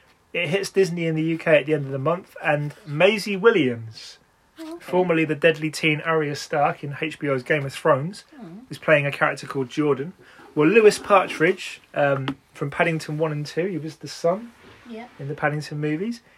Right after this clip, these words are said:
Speaker 1: He's playing bass player Sid Vicious. Uh,
Speaker 2: How
Speaker 1: Anson
Speaker 2: old is he now?
Speaker 1: He's
Speaker 2: That's mad, I
Speaker 1: eight-,
Speaker 2: think he was the
Speaker 1: nineteen,
Speaker 2: kid.
Speaker 1: twenty, something like
Speaker 2: Right,
Speaker 1: that.
Speaker 2: okay, yeah.
Speaker 1: Yeah, uh, Anson Boone, uh, seen in nineteen seventeen,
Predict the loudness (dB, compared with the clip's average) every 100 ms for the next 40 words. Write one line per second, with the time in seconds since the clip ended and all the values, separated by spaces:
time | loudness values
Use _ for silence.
0 | -2 -2 0 2 2 4 2 2 0 0
1 | 0 0 -6 _ -20 -6 -6 -4 -4 -2
2 | -2 -6 -8 -14 _ _ _ _ _ _
3 | -4 -2 4 4 4 0 0 -4 -12 -12
4 | -12 -12 -10 -10 -12 _ _ _ _ _
5 | _ _ -2 0 0 -2 0 2 6 4
6 | 4 -6 -10 -8 -2 0 0 0 0 -2
7 | -4 -4 -2 -2 -6 -6 -2 2 2 2
8 | -6 -8 -8 -12 -14 -6 2 6 6 4
9 | 2 4 6 4 2 -2 -2 6 6 6
10 | 4 0 4 4 2 -2 -2 -2 -2 -2
11 | -4 -4 -4 -4 -4 -4 -2 -4